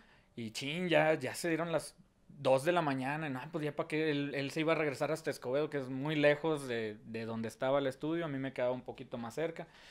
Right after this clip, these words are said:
No, pues o nos íbamos a mi casa, que estaba más cerquita, o de plano ahí nos quedábamos en el estudio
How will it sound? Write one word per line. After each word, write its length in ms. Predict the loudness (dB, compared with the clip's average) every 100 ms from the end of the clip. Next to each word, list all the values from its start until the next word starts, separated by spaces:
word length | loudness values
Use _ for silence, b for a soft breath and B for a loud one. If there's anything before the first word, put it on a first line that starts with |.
| b b b
No, 160 | -6 -4
pues 160 | -2 0
o 60 |
nos 200 | 0 2
íbamos 320 | 4 6 6
a 60 | 4
mi 140 | 4 8
casa, 320 | 10 10 6
que 80 | 2
estaba 260 | 6 6
más 180 | 6 4
cerquita, 460 | 2 0 -2 4 6
o 60 |
de 100 | 6
plano 300 | 4 2 4
ahí 80 | 2
nos 180 | 2 0
quedábamos 480 | 4 4 4 0 -4
en 120 | -4
el 80 | -4
estudio 640 | -4 -2 2 4 4 2